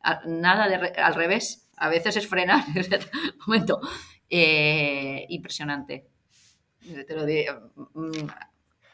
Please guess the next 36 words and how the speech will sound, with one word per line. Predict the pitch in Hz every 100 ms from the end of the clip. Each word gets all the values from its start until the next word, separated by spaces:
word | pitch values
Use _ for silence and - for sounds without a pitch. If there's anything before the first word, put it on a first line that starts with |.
| _
cuando | 180 175 170
se | 170
habla | 170 196
de | 208
innovación | 196 190 185 196 190 170
y |
sobre | 180 160 160
todo | 175 202
porque | 214 - - 175 -
está | 156 180
súper | - 196 196
identificado | 185 180 175 160 165 185 226 220 -
dónde, | 165 165 139 131 135 _ _
¿sabes? | - 147 170 -
En | 156 151
qué | 165
streams | 165 165 170 165
vamos. | 160 151 147 - - _ -
Todo | 175
el | 180
mundo | 180 175
que | 175
dice, | 160 156
"No, | 208
es | 202 202
para | 247 185
esto, | 175 170
esto". | 170 175 - _ _ _ _ _ -
Eh, | 156 151 143 143 - -
realmente | 151 156 156 151 175 175 170
muchísima | 156 151 151 165 175 175
colaboración, | 160 139 139 135 - 139 127 _
pero | 147
muchísima. | 147 147 165 - 147 143
No | 170 170 180
colaboración, | 208 185 170 - 160 151 131